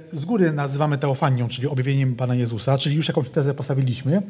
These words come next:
ale i tak będziemy za-, zadawać sobie pytanie. Pismo Święte w Starym Testamencie jednoznacznie mówi, i to jest właśnie to pytanie, które, do którego zmierzam,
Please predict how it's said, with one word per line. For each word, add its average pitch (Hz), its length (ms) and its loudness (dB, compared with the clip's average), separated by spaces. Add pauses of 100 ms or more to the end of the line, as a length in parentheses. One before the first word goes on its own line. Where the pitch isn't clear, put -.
(280)
ale 160 180 0
i 190 100 -2
tak 208 140 -2
będziemy 165 240 2
za-, 160 200 2
zadawać 170 340 -2
sobie 170 140 -2
pytanie. 135 360 0 (2250)
Pismo 226 240 0
Święte 208 260 -2
w 190 40 -4
Starym 190 200 0
Testamencie 185 420 -2
jednoznacznie 180 520 0
mówi, 135 420 0
i - 20 -14
to 151 100 -4
jest 131 40 -2
właśnie 135 180 -2
to 156 80 -2
pytanie, 120 340 0
które, 117 240 -4
do 123 80 -4
którego 123 220 0
zmierzam, 123 460 0